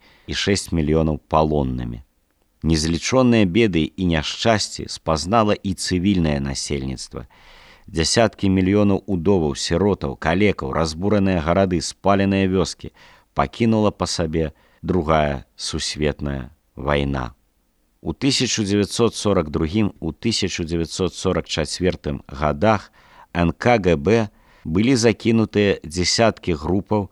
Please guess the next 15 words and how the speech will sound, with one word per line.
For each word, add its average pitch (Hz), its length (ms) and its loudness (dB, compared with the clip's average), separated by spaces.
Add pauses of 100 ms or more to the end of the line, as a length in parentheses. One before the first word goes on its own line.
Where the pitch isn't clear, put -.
(120)
што, - 320 0
акрамя 98 580 2
выканання 87 640 0
спецыяльных 78 800 -2
задачаў, 80 600 -2
павінны 110 480 0
былі 98 320 2
разам 82 520 2
з - 200 -10
падпольнымі 78 840 0
органамі 104 640 2 (360)
займацца 85 680 0
арганізацыяй 80 920 0
партызанскага 80 880 -2
руху. 78 400 -6